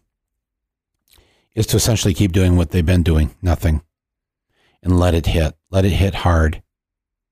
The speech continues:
And the eighty percent who are going to get the virus but not really be that affected by it, they will then be immune, well, now that they've had the virus, so that when it comes back,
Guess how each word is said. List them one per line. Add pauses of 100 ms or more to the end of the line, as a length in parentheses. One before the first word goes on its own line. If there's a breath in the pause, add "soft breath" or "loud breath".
(1040)
And (140)
the
eighty
percent
who
are
going
to (100)
get
the
virus
but
not
really
be (140)
that
affected
by
it, (800 soft breath)
they
will
then
be
immune, (300)
well,
now
that
they've
had
the
virus,
so
that
when
it
comes
back,